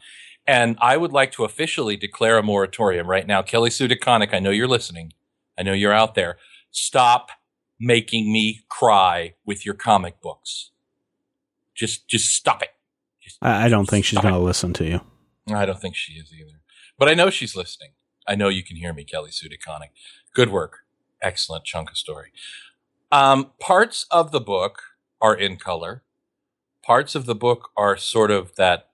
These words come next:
Speaker 1: that, uh, monotone, the monochrome intentionally.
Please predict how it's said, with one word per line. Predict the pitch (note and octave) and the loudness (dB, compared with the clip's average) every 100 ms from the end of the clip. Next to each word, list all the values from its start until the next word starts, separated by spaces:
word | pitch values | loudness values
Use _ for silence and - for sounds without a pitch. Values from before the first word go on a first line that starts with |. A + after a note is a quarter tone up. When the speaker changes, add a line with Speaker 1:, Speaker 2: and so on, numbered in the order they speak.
| _ | _
Speaker 1:
that, | G#2 F#2 F2+ - | 0 0 -2 -6
uh, | F#2 E2+ D#2 F2 | -4 -4 -6 -2
monotone, | G2+ G#2 G2 F#2 F#2+ F2 F2 | 0 2 0 -2 -6 -6 -6
the | |
monochrome | F2+ G#2 G#2 G2 G#2+ F#2 F2 E2+ | 0 2 2 0 -2 -2 -4 -8
intentionally. | G2 F2 G2+ G2+ - E2 E2+ | -10 -4 -2 -4 -10 -12 -12